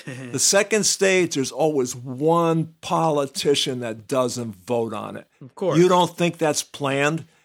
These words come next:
Speaker 2: And it's usually somebody who doesn't have to run for election for a couple years or is gonna retire. Uh, you know, they work together. Republicans, Democrats, they're in the same thing. They want, they
Speaker 1: Yes,
Speaker 2: wanna,
Speaker 1: they
Speaker 2: you
Speaker 1: are.
Speaker 2: know, they wanna keep their business going, and their business is their political job.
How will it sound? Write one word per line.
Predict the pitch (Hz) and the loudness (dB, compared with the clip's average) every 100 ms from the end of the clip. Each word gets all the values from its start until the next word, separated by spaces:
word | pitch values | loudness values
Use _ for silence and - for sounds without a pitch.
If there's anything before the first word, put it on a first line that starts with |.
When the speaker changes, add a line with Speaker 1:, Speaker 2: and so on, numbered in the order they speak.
| _ | _
Speaker 2:
And | 135 | -2
it's | 139 - | 0 2
usually | 143 175 190 208 190 151 | 2 4 2 2 0 0
somebody | - 175 170 143 | 0 2 4 2
who | 120 143 135 | 2 2 2
doesn't | 113 127 135 | 0 -4 -2
have | 170 | -2
to | 170 | 0
run | 175 175 | 0 0
for | 170 190 | 0 2
election | 170 151 - 156 | 2 2 0 -4
for | 151 | -2
a | 143 | -2
couple | 147 135 151 | -2 -2 0
years | 143 135 135 131 - | 2 2 0 -4 -6
or | 117 | -6
is | 107 | -4
gonna | 123 | -4
retire. | 117 107 - 107 104 95 - _ _ _ _ _ | -4 -8 -8 -8 -8 -12 -16 _ _ _ _ _
Uh, | 113 113 107 101 - _ _ _ _ - | -8 -4 -4 -8 -16 _ _ _ _ -6
you | 156 | -2
know, | |
they | 185 | 2
work | 190 214 208 | 4 2 0
together. | 202 233 185 107 110 | -6 -4 -4 -6 -4
Republicans, | 127 127 147 196 196 190 - | -6 -4 -2 -2 -2 -4 -4
Democrats, | 196 208 202 208 202 - - _ _ _ _ _ _ _ _ - | -4 -4 -2 -2 -2 -6 -16 _ _ _ _ _ _ _ _ -2
they're | 214 | 0
in | 220 | 0
the | 214 | -2
same | 226 220 208 | -2 -4 -4
thing. | 247 233 151 | -6 -4 -4
They | 160 | -4
want, | 196 190 | -2 -2
they | 175 | -2
Speaker 1:
Yes, | 196 | -2
Speaker 2:
wanna, | 202 | 0
Speaker 1:
they | 196 | -2
Speaker 2:
you | 185 | -2
Speaker 1:
are. | |
Speaker 2:
know, | 185 | -4
they | 180 185 | -2 -2
wanna | 190 185 | -2 -4
keep | 202 190 | -8 -6
their | 185 | -4
business | 165 180 185 - | -4 -4 -4 -4
going, | 185 190 202 | -2 -2 -2
and | 175 | -4
their | 156 139 | -2 -2
business | 143 165 190 185 | -4 -4 -6 -8
is | 180 170 | -8 -8
their | 156 | -8
political | 160 _ 147 160 170 180 | -10 _ -8 -8 -6 -10
job. | 156 - - | -8 -8 -10